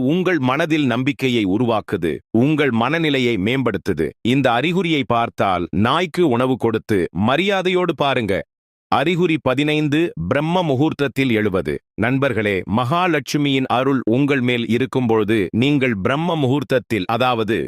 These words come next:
காலை மூன்று மணி முதல் ஐந்து மணி வரை தானாக கண் விழிக்க ஆரம்பிப்பீங்க. இது உங்கள் வாழ்க்கையில் சிரமங்கள் மெல்ல விலகி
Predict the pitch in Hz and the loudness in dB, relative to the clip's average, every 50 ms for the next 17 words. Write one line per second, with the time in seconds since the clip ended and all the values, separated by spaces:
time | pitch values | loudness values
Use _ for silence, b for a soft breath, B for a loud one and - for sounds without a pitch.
0 | - _ _ - 131 139 156 160 165 170 156 127 120 131 151 156 147 143 131 127 | -8 _ _ -2 0 0 0 0 0 0 0 0 0 0 0 0 0 0 0 0
1 | 120 113 107 104 92 98 90 85 - - 120 139 165 180 185 165 165 147 135 131 | 0 0 -2 0 0 -2 -2 -2 -2 -2 -2 0 0 0 0 0 0 0 0 0
2 | 135 113 117 113 107 101 92 - - 123 131 151 165 165 170 165 139 156 147 - | 0 0 0 0 0 -2 -2 -2 -2 -2 0 0 0 0 -2 -2 -2 -2 -4 -2
3 | - 127 131 135 127 120 113 104 - 120 98 95 92 90 85 85 76 - 82 78 | -2 -2 0 0 0 -2 -2 -2 -2 0 0 0 -2 -2 -2 -4 -4 -4 -4 -4
4 | 78 73 73 64 - _ 98 120 127 135 120 123 120 113 117 107 98 113 120 135 | -4 -4 -6 -8 -4 _ 0 0 2 2 0 0 0 0 -2 0 0 0 0 0
5 | 151 131 - 151 143 131 135 139 139 123 - - 131 143 143 151 151 147 123 131 | -2 -4 -4 -4 -2 0 0 -2 -2 -2 -2 -2 -2 0 0 0 -2 0 0 -2
6 | 127 107 107 113 120 135 147 151 135 107 117 113 110 98 - 101 85 | 0 0 0 0 0 0 0 -2 -2 -2 -2 -2 -2 -2 -2 -4 -4